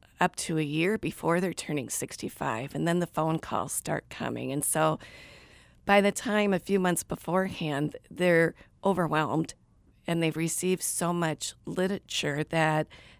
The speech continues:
they are reaching out, asking for help to sort it out. So they're primed.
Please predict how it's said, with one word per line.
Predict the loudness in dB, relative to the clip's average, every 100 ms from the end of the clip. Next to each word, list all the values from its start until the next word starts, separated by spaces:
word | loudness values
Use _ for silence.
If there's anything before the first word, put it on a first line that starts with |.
| -12
they | 0 6 6 6 2
are | 2 2
reaching | 2 0 -4 -4
out, | 0 0 0 -2
asking | -4 -4 -4 -6 -6
for | -6 -8
help | -4 -4 -6 -8
to | -6
sort | -4 -4 -4
it | -6
out. | -8 -8 -6
So | -4 0 2 2 0 -10 -20 -20 _
they're | 0 0
primed. | 2 2 4 2 0